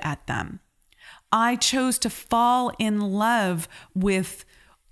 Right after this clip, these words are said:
all the aspects of my business so that I could complete and move my projects forward. Now, as you, and you can do this as you grow your business,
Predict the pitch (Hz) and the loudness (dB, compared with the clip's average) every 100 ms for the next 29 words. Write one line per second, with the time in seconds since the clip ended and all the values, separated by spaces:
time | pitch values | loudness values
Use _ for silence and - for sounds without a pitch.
0 | - 233 233 254 240 - 208 196 - 190 | 2 4 6 4 2 2 0 0 0 -2
1 | - 151 180 175 160 165 - 165 - 190 | -2 -2 -2 -2 -2 -2 -2 0 0 0
2 | 175 185 185 180 - - _ _ _ _ | 0 0 0 -2 -4 -10 _ _ _ _
3 | _ _ - 196 180 190 175 - - 175 | _ _ -2 2 2 0 -2 -6 -4 -4
4 | - 190 185 - 247 - - 185 190 208 | -2 -4 -4 -4 -4 -2 -2 0 2 2
5 | 240 269 240 208 202 190 - 170 165 180 | 2 2 0 0 0 0 -2 -2 -2 -2
6 | 165 - - - - 214 202 156 143 - | -4 -6 -8 -10 -4 0 0 0 -4 -8
7 | - _ _ _ - - - - 226 220 | -20 _ _ _ -20 -20 -18 -4 2 4
8 | 262 311 320 214 247 - 220 214 202 214 | 4 4 4 2 2 2 0 0 -2 -2
9 | - 202 190 190 190 208 - 208 196 262 | 0 0 0 -2 -2 -2 -2 -2 0 0
10 | 247 214 - 196 170 185 165 185 196 240 | 0 -2 -2 -4 -4 -4 -6 -4 -2 -2
11 | 247 226 277 185 175 | -2 -2 -2 -2 -2